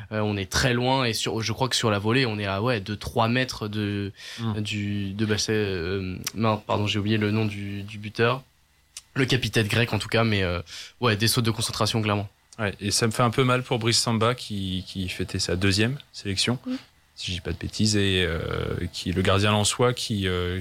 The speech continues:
Speaker 2: qui, bah, malheureusement, euh, sur le peu de temps de jeu qu'il a, concède, euh, bah, le nul, en, en l'occurrence. Même si à la dernière seconde, cette, euh, cette frappe de, de Kylian Mbappé rentrée, euh, à la fin avec, euh, bah, tout un nouveau front offensif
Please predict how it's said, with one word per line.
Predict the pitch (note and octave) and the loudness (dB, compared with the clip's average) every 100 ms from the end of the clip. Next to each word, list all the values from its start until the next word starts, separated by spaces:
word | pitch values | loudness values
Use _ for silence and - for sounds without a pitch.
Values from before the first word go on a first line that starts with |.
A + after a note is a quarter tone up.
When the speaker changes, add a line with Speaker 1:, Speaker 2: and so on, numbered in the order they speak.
| - | -8
Speaker 2:
qui, | - | -6
bah, | F2 | -2
malheureusement, | F#2 F#2 F2+ F2 G#2 G#2+ | 2 2 2 2 2 2
euh, | F#2+ F2+ | 0 -4
sur | - - | -6 -4
le | G2 | 0
peu | A2+ | -2
de | |
temps | G2+ A2 | 0 2
de | G#2 | 2
jeu | G2 A2 | 2 0
qu'il | - G#2 | 2 2
a, | A2 G#2+ | 4 2
concède, | G#2 - G#2+ G2+ | 0 0 0 0
euh, | F#2 G2 - _ _ _ _ - | -4 -6 -14 _ _ _ _ -4
bah, | G2 | 2
le | G2+ | 4
nul, | G2 F2+ A2 _ - | 4 0 -4 _ -8
en, | G2 F#2 - | -6 -4 -2
en | G2 | 0
l'occurrence. | F#2+ - G#2+ C3+ - - - | 2 4 4 4 0 -6 -2
Même | A#2 | 2
si | A#2+ D3+ | 2 4
à | C#3+ | 2
la | |
dernière | A#2 A#2+ A#2 | 4 2 2
seconde, | - B2 A#2+ D3 | 0 0 0 0
cette, | A2+ - | -2 0
euh, | G#2+ G#2 G#2 G2+ | 2 2 2 0
cette | - - | -2 -4
frappe | - B2 - | -2 -2 0
de, | A2 | 0
de | G#2 G#2 | 0 -2
Kylian | - A2 | 0 2
Mbappé | G#2+ G#2 A#2+ | 2 2 0
rentrée, | G#2+ G#2 - A2+ | 0 -2 -2 0
euh, | G#2 G2 F#2+ | 0 0 -2
à | G2 | 0
la | G2+ | 0
fin | - A#2 A2+ | 0 0 0
avec, | G2 F#2+ - | 0 -2 -4
euh, | |
bah, | F2 F2 | -4 -4
tout | - D#3 | -4 -2
un | C#3+ | 0
nouveau | A#2+ A2+ A2+ | 2 0 -2
front | - A#2+ | 0 0
offensif | G#2+ G#2+ G2+ C#3+ - | 0 0 0 0 -4